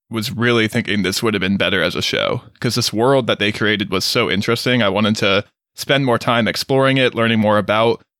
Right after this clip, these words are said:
the A I human conflict, learning more about every kind of character that we meet in this movie. And there just isn't enough time to do that in a two-hour runtime. So where they allocated their time, I thought made sense for the story, but I did feel like we rushed through a lot of things.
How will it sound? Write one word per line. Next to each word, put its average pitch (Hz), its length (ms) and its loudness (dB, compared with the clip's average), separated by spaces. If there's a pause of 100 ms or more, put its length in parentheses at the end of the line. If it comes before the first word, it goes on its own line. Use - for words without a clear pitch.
(120)
the 131 100 2
A 117 220 2
I 113 160 2
human 113 280 2
conflict, 113 560 0
learning 113 240 2
more 104 140 4
about 104 240 2
every 95 180 -2
kind 117 220 -2
of - 180 -8
character 117 420 0
that 104 140 0
we 95 100 -2
meet 104 240 0
in 117 80 0
this 123 160 0
movie. 139 360 2 (260)
And 117 100 -2
there 123 80 2
just 139 240 -4
isn't 135 220 0
enough 117 240 0
time 117 180 0
to 92 80 0
do 104 220 -2
that 98 240 0
in 101 80 -2
a 98 100 0
two-hour 95 720 0
runtime. 98 640 -2
So 98 320 0 (800)
where 139 160 0
they 147 140 2
allocated 165 460 2
their 160 120 2
time, 156 320 2
I 131 60 2
thought 127 180 0
made 117 200 -2
sense 120 240 0
for 123 100 -2
the 101 80 0
story, 123 440 2
but 117 120 0
I 110 80 2
did 117 160 -2
feel 127 160 0
like 113 160 0
we 110 120 -2
rushed 104 280 -2
through 110 180 2
a 120 40 2
lot 117 180 2
of 117 80 -2
things. 120 460 0